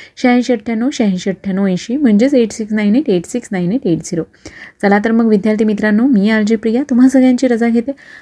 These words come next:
पुन्हा भेटूया उद्याच्या व्यक्तिविशेष या सत्रात अशाच काही नवीन व्यक्तींची जीवनगाथा ऐकण्यासाठी. तोपर्यंत काळजी घ्या, सुरक्षित राहा, मस्त राहा, स्वस्थ जगा. आयुष्यातील प्रत्येक क्षणाचा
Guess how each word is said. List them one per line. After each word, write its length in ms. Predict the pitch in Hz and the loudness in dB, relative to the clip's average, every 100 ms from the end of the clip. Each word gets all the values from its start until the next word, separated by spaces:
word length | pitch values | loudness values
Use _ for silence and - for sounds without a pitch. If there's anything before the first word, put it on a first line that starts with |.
| - | 0
पुन्हा 200 | 269 311 | 4 4
भेटूया 380 | 311 208 196 202 - _ _ 226 | 2 0 -2 -6 -10 _ _ 0
उद्याच्या 440 | 220 254 226 185 | 0 0 -4 -4
व्यक्तिविशेष 680 | 208 220 - 254 233 247 240 | -2 -2 0 -2 0 -2 -2
या 80 | 240 | -2
सत्रात 320 | 240 233 262 - - - - | -2 -2 -4 -6 -14 -8 0
अशाच 320 | 262 302 - | 2 2 0
काही 220 | 240 247 | 0 0
नवीन 300 | 208 190 220 | 2 0 0
व्यक्तींची 540 | 190 - 220 202 233 | -2 -2 -2 -2 -2
जीवनगाथा 580 | 226 170 185 180 185 190 | -2 0 2 2 0 0
ऐकण्यासाठी. 520 | 180 175 185 185 180 190 _ - | -2 -4 -4 -4 -4 -10 _ -2
तोपर्यंत 460 | 240 247 233 226 269 - - - - | 0 0 -2 -2 -4 -6 -16 -8 -2
काळजी 320 | 240 240 302 | 0 0 -2
घ्या, 180 | 294 311 | -2 -2
सुरक्षित 500 | 240 240 - 190 175 | -2 -2 -4 -8 -4
राहा, 200 | 185 180 - - _ | -4 -4 -10 -20 _
मस्त 300 | 247 277 - | 0 0 0
राहा, 280 | 277 254 277 | -2 0 -2
स्वस्थ 380 | 269 269 269 - | 0 -2 -2 -4
जगा. 260 | 226 220 240 - _ - - | -2 -2 -4 -10 _ -20 -4
आयुष्यातील 480 | 233 233 - 247 262 - | 0 0 0 0 0 0
प्रत्येक 360 | 208 202 - 285 - | -2 -2 -4 -4 -4
क्षणाचा 500 | - 214 277 262 | -2 2 2 0